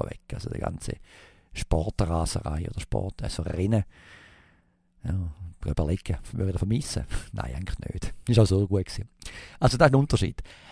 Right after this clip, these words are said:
Ein anderer Unterschied, ich weiss nicht, ob das bei euch auch so in der Schweiz, keine Ahnung mehr, aber, äh, sicher zehn aber. Wir haben Schneepflüge,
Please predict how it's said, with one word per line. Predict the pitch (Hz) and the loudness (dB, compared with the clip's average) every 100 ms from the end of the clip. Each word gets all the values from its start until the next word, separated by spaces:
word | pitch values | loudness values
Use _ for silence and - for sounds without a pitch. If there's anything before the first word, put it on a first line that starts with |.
| - | -4
Ein | - | 2
anderer | 190 214 190 | 4 4 2
Unterschied, | 160 147 143 - | 2 2 0 -2
ich | - - | -2 -2
weiss | 90 117 - | 2 2 2
nicht, | 151 | 0
ob | - | 0
das | 127 | 0
bei | - 113 | 2 2
euch | 123 135 - | 4 2 0
auch | 117 131 | 2 2
so | - | 2
in | 120 | 0
der | - | 0
Schweiz, | 98 82 - | -2 -4 -8
keine | - 127 104 | -6 -2 0
Ahnung | 123 123 | -2 -2
mehr, | - - _ - | -6 -8 _ -6
aber, | 87 - 87 | 0 2 2
äh, | 85 80 78 - _ _ _ _ _ | 2 2 0 -4 _ _ _ _ _
sicher | - 131 123 - | -4 0 2 4
zehn | 107 95 | 4 4
aber. | 76 87 - 82 - - - - _ - | 2 2 0 -2 -8 -20 -20 -20 _ -4
Wir | 104 | -2
haben | |
Schneepflüge, | 90 - 107 131 - 135 143 - | -2 0 0 2 2 2 2 -2